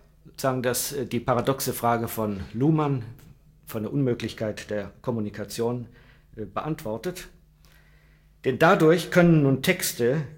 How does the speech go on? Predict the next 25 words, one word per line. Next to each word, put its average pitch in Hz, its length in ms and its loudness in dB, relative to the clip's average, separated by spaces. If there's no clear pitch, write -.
Kognition 147 880 2
und 123 260 -6
Kommunikation 131 880 2
miteinander 127 460 4
koppeln, 165 640 -2
weil 120 120 2
sie 123 120 -4
zu - 160 -4
keinem 175 340 6
der 135 120 6
beiden 120 300 2
Systeme 127 500 -2
gehören, 127 580 -4
aber 127 160 2
in 127 160 0
beiden 160 320 4
Systemen 131 680 -2
zur 131 340 0
Synthetisierung 143 1080 0
systemeigener 131 840 0
Prozesse 120 640 -2
genutzt 120 400 -4
werden 85 260 -8
können. - 260 -18
Äh, 98 200 -14